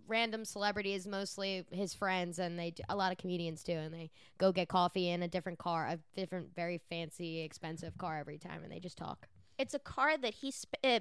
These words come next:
Speaker 2: picks specifically for that person, a car that he thinks that that person that he's interviewed would like the most.
Speaker 1: Nice.
Speaker 2: And I really appreciate that about Jerry.
Speaker 1: Yeah.
Speaker 2: He put a lot of thought into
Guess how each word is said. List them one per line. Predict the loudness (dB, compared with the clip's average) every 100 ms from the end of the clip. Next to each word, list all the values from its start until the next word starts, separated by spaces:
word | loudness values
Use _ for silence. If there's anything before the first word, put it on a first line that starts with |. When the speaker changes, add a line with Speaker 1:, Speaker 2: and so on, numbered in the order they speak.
| 4
Speaker 2:
picks | -2 -2
specifically | -4 0 2 2 0 0 -2
for | -2 0
that | -2 -2
person, | -4 -6 -6
a | -8
car | 0 2 4
that | 0 -4
he | -2 -2
thinks | 0 0 -2
that | -4 0
that | 2 2 0
person | -4 -4 -6
that | -8 -8
he's | -6
interviewed | -4 -4 -2 -2
would | -2 -4
like | -4 -4 -6 -18 -6
the | -4
most. | -2 -4 -6 -14 -14 -8
Speaker 1:
Nice. | -4 -2 -2 -4 -8
Speaker 2:
And | -2
I | 2
really | 4 4 4
appreciate | 0 -6 -4 -4 -2
that | -2
about | -2 -4 -6
Jerry. | -6 -6 -4
Speaker 1:
Yeah. | 0 2 2 0 -6 -16 -6
Speaker 2:
He |
put | 0 2
a |
lot | 4 4
of | 4
thought | 4 4 4
into | -2 0 2 2